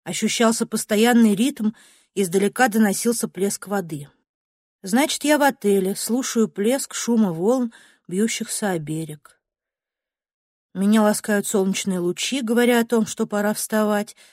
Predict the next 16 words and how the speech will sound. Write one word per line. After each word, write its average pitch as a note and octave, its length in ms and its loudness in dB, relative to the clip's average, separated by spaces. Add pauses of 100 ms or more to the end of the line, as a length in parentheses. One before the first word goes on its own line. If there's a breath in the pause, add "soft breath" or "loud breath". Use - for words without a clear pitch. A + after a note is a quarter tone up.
(120)
что - 260 -2
будет G3+ 240 -2
великолепный G3 720 -2
день. F3 320 -8 (800)
И G3 60 -2
я G3+ 200 4
уже G3+ 180 2
ощущаю B3+ 600 0
на A3 140 6
языке G3+ 380 -2
вкус - 340 -4
маргариты, G3+ 720 0 (300)
даже F3+ 240 -2
не F#3 140 -2
сделав E3+ 360 -4
глотка. F3+ 540 -12